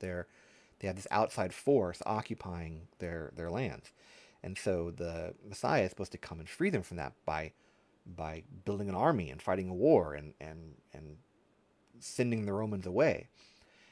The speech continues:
And instead, the Christians are saying that the Messiah has come and has been murdered on, on a cross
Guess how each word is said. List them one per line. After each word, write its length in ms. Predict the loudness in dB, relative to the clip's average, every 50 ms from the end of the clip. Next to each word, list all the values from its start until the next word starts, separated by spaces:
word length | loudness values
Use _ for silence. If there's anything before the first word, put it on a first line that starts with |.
| _ _ _ _
And 100 | -4 -4
instead, 720 | -4 -4 -4 -8 -6 0 4 4 4 4 4 0 -4 -8 -14 -16 _ _ _ _ _ _ _ _ _ _ _ _ _ _ _ _
the 80 | -14 -14
Christians 500 | -2 2 2 2 4 2 0 -2 0 -4
are 80 | -6
saying 520 | -6 -4 -4 -4 -4 -4 -4 -6 -8 -8 -10
that 100 | -12 -12
the 80 | -12 -12
Messiah 460 | -10 -10 -4 0 4 4 6 4 4
has 160 | 2 -4 -10
come 500 | -14 -12 -6 -2 -2 0 0 -2 -4 -8 -10 -14 -20 -20 -20 -20 -20 _ _ _
and 160 | -6 -4 -4
has 140 | -6 -6 -6
been 260 | -6 -6 -6 -4 -2
murdered 460 | 0 2 2 2 2 0 0 -2 -4 -6
on, 360 | -6 -6 -4 -6 -6 -8 -10 -10 -10
on 140 | -8 -8 -8
a 40 |
cross 720 | -10 -2 2 4 6 6 4 2 -2 -8 -12 -14 -14 -16